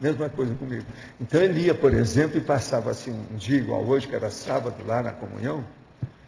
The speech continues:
e na hora que nós tínhamos que andar, que tinha uma peregrinação para fazer estudo, leitura de evangelho, assistência aos outros, aquele negócio todo, ele andava comigo para conversar o tempo todo. Ele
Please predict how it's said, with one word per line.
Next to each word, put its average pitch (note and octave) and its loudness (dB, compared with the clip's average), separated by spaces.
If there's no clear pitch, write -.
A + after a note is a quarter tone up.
e C3 0
na C3+ 4
hora D#3 6
que C#3 -6
nós A#2 -2
tínhamos C3 -4
que - -6
andar, A2+ 0
que - -12
tinha D3 -2
uma B2 0
peregrinação A#2+ -2
para A2+ -8
fazer A2 -2
estudo, D#3 2
leitura C3 2
de - -2
evangelho, A#2 -2
assistência A#2 -4
aos G2+ -8
outros, C#3 4
aquele A2+ -6
negócio G#2+ -4
todo, E3+ 0
ele D#3 4
andava D#3 4
comigo D#3+ -2
para C#3+ 0
conversar C#3+ -2
o G#2+ -2
tempo - -8
todo. A#2 -2
Ele G#2 -8